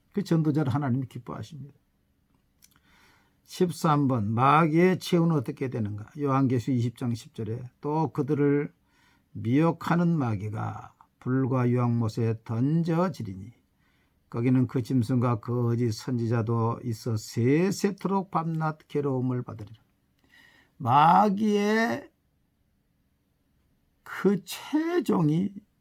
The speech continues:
요한계시록 이십 장 십 절에 불못에 떨어지는 것입니다. 예수님은 마지막 심판 때에 오른편과 왼편을 구별하기 위해서 왼편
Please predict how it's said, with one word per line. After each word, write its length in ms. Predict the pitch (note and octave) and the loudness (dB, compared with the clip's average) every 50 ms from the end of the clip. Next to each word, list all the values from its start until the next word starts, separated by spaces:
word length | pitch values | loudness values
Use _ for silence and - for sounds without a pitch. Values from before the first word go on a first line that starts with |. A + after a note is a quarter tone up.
| _ _ _ - - | _ _ _ -10 -6
요한계시록 840 | E3 D3+ C#3+ D3+ E3 E3 D#3+ D#3 C#3+ D#3 C#3+ A#2+ - C#3+ D3 C#3+ D3 F3+ | -2 0 2 4 4 2 2 0 0 0 -2 -2 -2 0 0 0 0 -2
이십 340 | D3+ D3 C3+ A2 C#3 C3+ - | -4 -6 -6 -8 -10 -12 -12
장 200 | - C#3+ B2+ B2+ | -8 -6 -6 -6
십 200 | A#2+ - - _ | -8 -10 -14 _
절에 160 | - C#3+ A#2+ - | -12 -12 -12 -10
불못에 540 | - - E3+ F3+ F3+ G3+ G3+ C#3 - E3+ - | -8 -6 -4 -4 -4 -4 -4 -4 -6 -6 -8
떨어지는 400 | - F3 D#3 C#3 - D3+ D3 D3 | -8 -12 -12 -10 -10 -12 -14 -14
것입니다. 280 | - _ _ _ _ _ _ _ _ _ _ _ _ _ _ _ _ _ _ _ _ _ _ _ _ _ - _ _ - - - - _ _ _ - | -16 _ _ _ _ _ _ _ _ _ _ _ _ _ _ _ _ _ _ _ _ _ _ _ _ _ -20 _ _ -20 -20 -20 -20 _ _ _ 2
예수님은 580 | D3 D#3+ F#3+ F#3+ - - G#3 G3+ G#3 G#3+ G#3 G3+ | 4 6 6 6 4 2 2 4 4 4 4 6
마지막 380 | F#3+ F3 F3 E3 G3 F#3+ F#3+ | 6 6 6 4 4 2 2
심판 460 | F3 - - F3+ E3+ - - F3 D#3+ E3 | 2 0 0 -2 0 0 0 -2 -2 -2
때에 260 | F3 D#3 D3+ E3+ F3 | 0 2 2 2 2
오른편과 560 | E3 D#3 D#3 D#3+ E3 D3+ - - D#3 C#3 D#3 | 2 2 2 2 0 0 0 -2 -2 0 2
왼편을 440 | D3+ D3 D3 C#3+ B2 - D3+ C#3+ C#3 | 2 2 2 0 0 -2 -2 -2 -2
구별하기 320 | B2 C#3+ B2+ C3+ C#3+ C#3 B2+ | -4 -4 -2 -2 -2 -2 -2
위해서 160 | A2+ - C#3 | -4 -2 0
왼편 580 | B2 C#3 E3 E3+ - - E3+ D#3+ D#3 D#3 F3 | 0 2 2 0 0 -2 -4 -2 -2 -4 -6